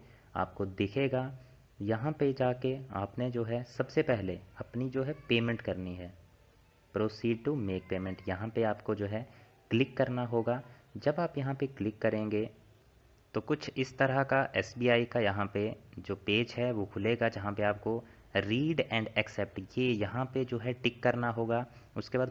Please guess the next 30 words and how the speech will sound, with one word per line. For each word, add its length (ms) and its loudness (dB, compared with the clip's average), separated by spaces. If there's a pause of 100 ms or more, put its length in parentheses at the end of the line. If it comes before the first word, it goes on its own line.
प्रोसीड 400 -2
के 100 0
बटन 320 0
पे 80 -2
आपको 220 -2
क्लिक 320 0
करना 280 0
है। 140 -2
उससे 180 -6
पहले 360 2
मैं 380 -6
आपको 220 -4
बता 280 0
दूँ 160 -4 (160)
फीस 280 -2
कितनी 280 -4
लगेगी 400 2
आपकी। 400 -2 (520)
जनरल 280 2
कैटेगरी 480 2
के 120 -2
लिए 100 2
आप 180 0
यहाँ 160 -4
पे 100 -2
देख 200 0
सकते 260 -6
हैं 140 -6
पूरा 200 0
चार्ट 280 0